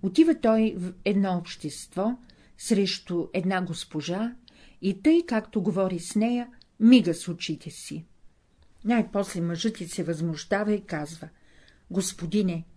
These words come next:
ти правиш такова безобразие.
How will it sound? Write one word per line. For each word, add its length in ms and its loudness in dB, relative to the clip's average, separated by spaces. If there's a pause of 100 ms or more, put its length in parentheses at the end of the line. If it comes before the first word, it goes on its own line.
(420)
ти 180 -2
правиш 420 0
такова 360 2
безобразие. 1000 -2